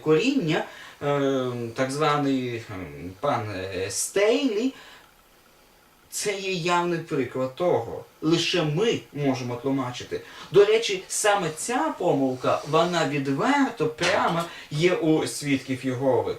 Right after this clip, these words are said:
які говорять, що лише організація, ну, навіть не зовсім організація, а керівний орган організації мають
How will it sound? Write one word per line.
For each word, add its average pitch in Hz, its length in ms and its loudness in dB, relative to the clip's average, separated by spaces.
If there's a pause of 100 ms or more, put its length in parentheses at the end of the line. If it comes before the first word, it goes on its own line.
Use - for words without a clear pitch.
(120)
які 139 200 0
говорять, 147 480 6
що - 280 2
лише 139 400 2
організація, 147 1040 2 (340)
ну, 240 280 -2
навіть 233 320 0
не 180 60 -4
зовсім 175 300 0
організація, 147 720 2
а 127 40 0
керівний 156 520 0
орган 160 580 6 (280)
організації 139 840 0
мають 139 380 2